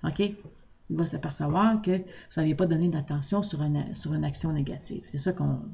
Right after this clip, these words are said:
on va lui montrer. Mais si c'est de crier, frapper, euh, lancer des objets, euh, la règle devrait être écrite, devrait être claire. C'est de, dans sa chambre. Tu t'en vas dans ta chambre, mon gars.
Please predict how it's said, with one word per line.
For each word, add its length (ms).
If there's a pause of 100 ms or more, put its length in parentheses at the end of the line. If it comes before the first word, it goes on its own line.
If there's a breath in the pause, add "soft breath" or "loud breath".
(200)
on 80
va 80
lui 80
montrer. 320 (540 loud breath)
Mais 100
si 160
c'est 160
de 80
crier, 460
frapper, 840
euh, 40
lancer 300
des 180
objets, 680 (380 loud breath)
euh, 500 (320 loud breath)
la 140
règle 380 (200)
devrait 260
être 120
écrite, 460
devrait 240
être 200
claire. 640 (1040 loud breath)
C'est 220
de, 360 (520)
dans 180
sa 140
chambre. 220 (1040 loud breath)
Tu 80
t'en 100
vas 120
dans 160
ta 160
chambre, 240
mon 180
gars. 180